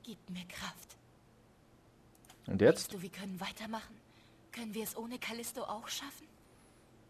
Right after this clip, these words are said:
Speaker 1: Der Orden zählt auf uns. Alles hängt von uns ab. Von dir und von mir.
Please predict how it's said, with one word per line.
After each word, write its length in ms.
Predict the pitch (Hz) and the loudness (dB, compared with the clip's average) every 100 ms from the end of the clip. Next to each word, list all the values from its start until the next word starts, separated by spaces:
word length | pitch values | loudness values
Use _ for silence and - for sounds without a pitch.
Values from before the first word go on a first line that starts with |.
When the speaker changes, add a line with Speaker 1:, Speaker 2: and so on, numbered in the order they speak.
| - - - | -20 -20 -10
Speaker 1:
Der 180 | 190 143 | -8 -6
Orden 300 | 202 214 202 | -6 -4 -4
zählt 400 | - 208 202 - | -2 -4 -4 -6
auf 140 | 165 - | -8 -6
uns. 360 | 151 165 - - - - - | -10 -8 -12 -12 -20 -20 -4
Alles 400 | 202 190 180 - | -4 -2 -4 -2
hängt 240 | 202 170 - | -2 -2 -4
von 200 | 190 180 | -4 -2
uns 340 | 185 160 - | -2 -4 -6
ab. 120 | 175 - - - - - | -12 -14 -20 -20 -20 -18
Von 300 | - 214 190 | -4 -4 -2
dir 240 | 202 247 247 | -6 -8 -6
und 200 | 247 214 | -4 -4
von 260 | - 214 202 | -2 -2 0
mir. 200 | 185 | -2